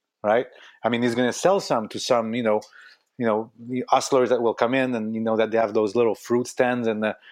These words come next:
Montreal Nord or Anjou or places like this, but it's nothing compared to everything, all the overstock they, they carry. So, so for them, it's a percentage. It's, it's a percentage of sale. They know they're gonna waste that percentage, and they, they carry it in their cost that they sell to the consumers, which is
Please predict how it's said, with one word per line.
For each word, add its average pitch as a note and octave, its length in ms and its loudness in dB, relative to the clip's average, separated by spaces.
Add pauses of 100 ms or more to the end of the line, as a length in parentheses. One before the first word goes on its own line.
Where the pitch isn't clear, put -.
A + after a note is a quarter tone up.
(100)
Montreal A2 360 2
Nord C3+ 380 2
or G#2 460 2
Anjou A2+ 420 0
or C3+ 140 2
places A2+ 260 -2
like G2+ 160 0
this, G#2+ 160 -2
but G#2+ 200 -4
it's A#2 180 -6
nothing B2 300 0
compared A2 380 -2
to A2 120 2
everything, G2+ 280 -2
all A2+ 100 2
the A2 120 0
overstock G#2 420 -2
they, F#2+ 220 -4
they G2+ 120 -10
carry. C3+ 400 0 (440)
So, G#2+ 500 2 (320)
so C3+ 220 0
for C#3 200 0
them, E3+ 240 2
it's D3 160 -2
a B2 100 4
percentage. B2 600 0
It's, G#2 160 -6
it's A2+ 120 -2
a A2+ 80 2
percentage B2 520 -2
of G#2+ 140 2
sale. A2 320 2
They A#2+ 120 0
know C#3+ 200 4
they're C3+ 80 4
gonna A2 240 -2
waste G2 240 2
that F#2+ 160 -2
percentage, G2 580 -4
and A2 140 -4
they, A2 160 0 (300)
they A2 100 0
carry D3 380 4
it C3 80 2
in B2+ 100 0
their A#2 160 2
cost - 380 0
that A2 160 0
they - 80 -4
sell A2 240 0
to - 100 -20
the G#2 120 -2
consumers, A#2 680 -2
which A#2 180 -4
is G#2 220 -2